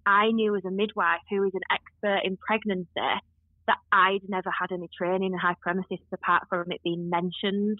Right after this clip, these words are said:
at, like, university. So my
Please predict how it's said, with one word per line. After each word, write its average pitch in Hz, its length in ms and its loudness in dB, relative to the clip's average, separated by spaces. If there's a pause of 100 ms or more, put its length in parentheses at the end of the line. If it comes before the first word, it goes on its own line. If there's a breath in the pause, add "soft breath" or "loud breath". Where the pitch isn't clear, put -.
(120)
at, - 100 -2
like, 170 200 0 (100)
university. 180 840 -4
So 185 180 2 (500 soft breath)
my 202 520 4